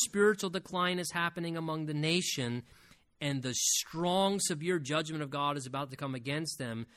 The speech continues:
notice what characterized that time, not just evil and transgression and disregarding the things of God,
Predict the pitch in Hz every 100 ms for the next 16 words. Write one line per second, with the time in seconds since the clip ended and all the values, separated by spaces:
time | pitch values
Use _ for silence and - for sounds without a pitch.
0 | - - 127 139 180 180 175 156 - 165
1 | 170 165 160 147 151 - 160 156 147 160
2 | 190 202 190 - 156 165 180 165 175 175
3 | 165 - 170 165 123 127 156 170 - 170
4 | 160 165 147 113 - - _ _ 120 165
5 | 185 180 175 151 165 175 175 175 151 143
6 | 175 170 165 165 143 131 151 156 156